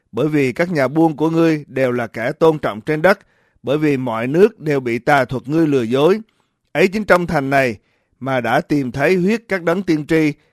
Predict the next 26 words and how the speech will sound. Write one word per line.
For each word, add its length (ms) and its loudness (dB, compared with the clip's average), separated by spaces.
các 180 -2
thánh 220 -2
đồ 320 2
và 180 -4
hết 220 0
thảy 200 2
những 200 -2
kẻ 260 0
đã 180 2
bị 200 -6
giết 300 -2
trong 200 0
thế 120 -2
gian." 300 0
Như 200 2
chúng 180 4
ta 100 6
đã 100 2
học 220 0
qua 220 4
các 200 -2
phần 200 0
trước 260 2
của 100 2
bài 180 4
học 220 0